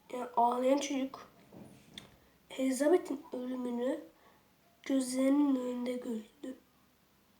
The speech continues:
Bu büyük ihtimal doğru bir şey. Çünkü ben de Fred bölümünde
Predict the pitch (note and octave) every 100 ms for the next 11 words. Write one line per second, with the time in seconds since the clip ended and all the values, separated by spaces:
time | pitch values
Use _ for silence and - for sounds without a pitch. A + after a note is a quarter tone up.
0 | _ D#4+ D4 D#4+ G4 - - B3 C#4 C4+
1 | A#3 B3+ A3 - - _ _ _ - -
2 | - - - _ - E4 D#4+ D#4+ D4 D4
3 | D#4+ D#4+ C#4 C4 C4+ - - - - -
4 | - C4+ D4 - B3+ A#3+